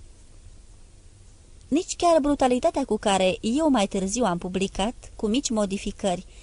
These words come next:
fără știrea și învoirea ei, într-o revistă puțin răspândită, scrisorile acestea, care altfel aveau o destinație strict personală și le primisem cu câteva luni înainte,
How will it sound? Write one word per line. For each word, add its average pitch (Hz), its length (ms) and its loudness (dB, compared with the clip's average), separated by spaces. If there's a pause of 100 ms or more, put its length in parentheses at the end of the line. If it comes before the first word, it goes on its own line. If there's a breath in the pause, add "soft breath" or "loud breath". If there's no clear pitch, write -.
(140 soft breath)
fără 285 280 6
știrea 208 400 2
și 190 160 -4
învoirea 185 440 0
ei, 185 300 -2 (260 loud breath)
într-o 233 260 2
revistă 202 460 0
puțin 202 360 -2
răspândită, 190 720 -4 (260)
scrisorile 233 560 -2
acestea, 196 580 -4 (340 soft breath)
care 294 180 4
altfel 233 540 4
aveau 226 320 2
o 226 180 0
destinație 214 640 0
strict - 320 -8
personală 190 680 -2 (380)
și - 140 -6
le 269 100 6
primisem 240 420 0
cu 220 120 -4
câteva 208 360 0
luni 247 240 -2
înainte, 190 540 -4